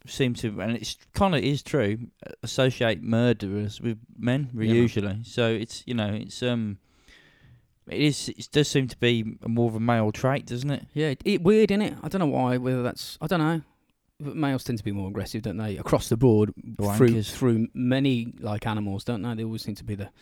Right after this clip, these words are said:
Speaker 1: Yeah,
Speaker 2: the,
Speaker 1: ma-, maybe
Speaker 2: the
Speaker 1: it's just
Speaker 2: pricks
Speaker 1: a,
Speaker 2: of the bunch.
Speaker 1: yeah, maybe it's just like, um, a, uh, um, I don't know, evolutional thing, like you say.
Speaker 2: Yeah,
Speaker 1: You,
Speaker 2: hunter-gatherer,
Speaker 1: you,
Speaker 2: aren't
Speaker 1: you know,
Speaker 2: they?
Speaker 1: you see these apes and stuff, on,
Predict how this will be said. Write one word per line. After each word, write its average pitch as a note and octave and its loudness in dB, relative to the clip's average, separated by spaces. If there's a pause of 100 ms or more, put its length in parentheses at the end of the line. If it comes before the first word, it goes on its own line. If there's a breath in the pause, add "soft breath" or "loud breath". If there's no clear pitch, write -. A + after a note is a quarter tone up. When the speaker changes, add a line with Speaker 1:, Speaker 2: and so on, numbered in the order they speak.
(400 loud breath)
Speaker 1:
Yeah, F3 4
Speaker 2:
the, F3+ 6
Speaker 1:
ma-, F3+ 0
maybe D#3+ 2
Speaker 2:
the C3 0
Speaker 1:
it's - -6
just - 4
Speaker 2:
pricks C#3 4
Speaker 1:
a, A#2+ 0
Speaker 2:
of G2 0
the F#2 -4
bunch. F2+ -6
Speaker 1:
yeah, C#3 2
maybe D3+ -2
it's - -8
just C3 -6
like, A#2 -2
um, G#2 -2
a, G2 -4
uh, F#2+ -6 (880 soft breath)
um, F#2+ -4
I - -8
don't A#2 -8
know, G#2+ -2
evolutional G#2+ -2
thing, D3+ -6 (140)
like C3 -4
you - -6
say. B2 -2
Speaker 2:
Yeah, B2+ -4
Speaker 1:
You, G#2 -8
Speaker 2:
hunter-gatherer, G2 -8
Speaker 1:
you, - -6
Speaker 2:
aren't G#2 -8
Speaker 1:
you A#2+ -2
know, A2 2
Speaker 2:
they? A2 0
Speaker 1:
you A2+ -2
see B2+ 0
these A2 -4 (160)
apes - -4
and A2+ -2
stuff, - -2
on, G#2+ -2